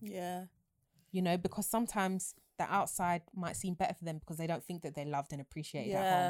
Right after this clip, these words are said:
Speaker 1: Yeah.
Speaker 2: But if you, again, instill in them that they're loved and appreciated at home, they should want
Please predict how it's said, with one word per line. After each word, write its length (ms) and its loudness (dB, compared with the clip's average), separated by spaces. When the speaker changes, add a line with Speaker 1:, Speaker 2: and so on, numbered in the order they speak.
Speaker 1:
Yeah. 60 -6
Speaker 2:
But 120 0
if 120 -6
you, 300 -2
again, 300 2
instill 300 0
in 120 0
them 160 -2
that 100 -12
they're 200 -2
loved 120 -2
and 100 -2
appreciated 560 -4
at 100 -6
home, 260 -6
they 80 -2
should 260 -4
want 320 0